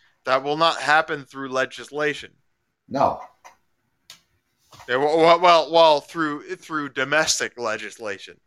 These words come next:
Speaker 1: it won't
Speaker 2: Right.
Speaker 1: happen. They,
Speaker 2: Yeah.
Speaker 1: they, they need, they need to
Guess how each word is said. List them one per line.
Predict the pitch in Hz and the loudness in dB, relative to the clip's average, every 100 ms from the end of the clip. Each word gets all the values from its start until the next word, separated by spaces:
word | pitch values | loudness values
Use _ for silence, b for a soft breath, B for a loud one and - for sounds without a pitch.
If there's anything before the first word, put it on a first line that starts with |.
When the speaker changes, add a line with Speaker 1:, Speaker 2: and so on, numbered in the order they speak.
| _ _ _ | _ _ _
Speaker 1:
it | 113 | -8
won't | 107 98 | -8 -6
Speaker 2:
Right. | 104 | -4
Speaker 1:
happen. | 101 - 82 _ _ _ _ - | -4 -8 -20 _ _ _ _ -4
They, | 135 139 | -2 0
Speaker 2:
Yeah. | |
Speaker 1:
they, | 143 151 147 | 2 2 0
they | 147 151 | -2 -2
need, | 151 151 139 | -2 -4 0
they | 147 151 160 | 0 2 0
need | 165 | -4
to | - 139 131 123 127 127 | -6 -6 -6 -6 -8 -12